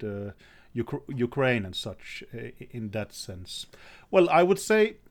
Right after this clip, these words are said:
about the upcoming elections that everybody was expecting Dvorkovich to win on home ground in, in Moscow, and there has, there's, doesn't really exist any kind of opposition, uh, in fide, as far as I know.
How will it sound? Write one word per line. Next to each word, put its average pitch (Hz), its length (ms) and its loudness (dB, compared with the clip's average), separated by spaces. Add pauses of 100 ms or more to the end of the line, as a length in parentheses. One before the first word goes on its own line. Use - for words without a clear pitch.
about 160 360 4
the 160 80 2
upcoming 143 440 2
elections 127 640 0
that 120 260 -2 (580)
everybody 175 460 4
was 160 180 -2
expecting 139 500 -4
Dvorkovich 127 560 -2
to 127 100 -2
win 165 400 0
on 127 240 -4
home 131 320 -2
ground 151 580 0
in, 127 120 -4
in 120 220 -4
Moscow, 196 560 -4 (380)
and 156 160 0
there 147 80 4
has, 139 220 2
there's, 139 320 2
doesn't 147 480 -2
really 147 220 2
exist 147 440 -2
any 131 200 -2
kind 120 340 0
of 104 300 -4
opposition, 135 640 -8
uh, 131 100 -8
in 123 340 -4
fide, 131 300 -4
as 117 220 -6
far 120 200 -2
as - 180 -6
I 117 120 -4
know. 113 420 -4